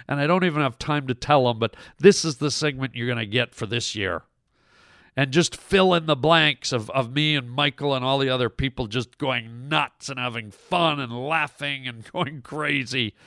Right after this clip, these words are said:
for the next three days. Three, four days. Just wild. So there you go.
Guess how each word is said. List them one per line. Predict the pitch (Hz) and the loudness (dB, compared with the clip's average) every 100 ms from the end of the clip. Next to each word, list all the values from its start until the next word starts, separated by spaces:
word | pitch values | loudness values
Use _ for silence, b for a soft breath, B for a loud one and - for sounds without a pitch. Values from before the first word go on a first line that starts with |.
| B B B B | B B B B
for | - 151 | 0 2
the | 139 | 2
next | 139 135 - | 0 -2 -2
three | - 139 123 | -4 -2 0
days. | 123 120 107 95 - - _ _ _ _ _ _ _ _ _ _ _ _ _ | 2 4 2 0 -8 -12 _ _ _ _ _ _ _ _ _ _ _ _ _
Three, | 135 | -4
four | 131 - 139 117 | -4 0 2 2
days. | 113 110 101 - - _ _ _ _ _ _ _ b b b b b b b b b | 2 2 0 -4 -10 _ _ _ _ _ _ _ b b b b b b b b b
Just | - 160 151 - | 2 4 4 0
wild. | 107 113 113 107 95 90 - _ _ _ _ _ _ _ _ _ | -2 2 2 2 -2 -4 -14 _ _ _ _ _ _ _ _ _
So | - 147 | -4 0
there | 151 165 | 4 4
you | 165 | 4
go. | 127 135 113 92 | 2 4 4 2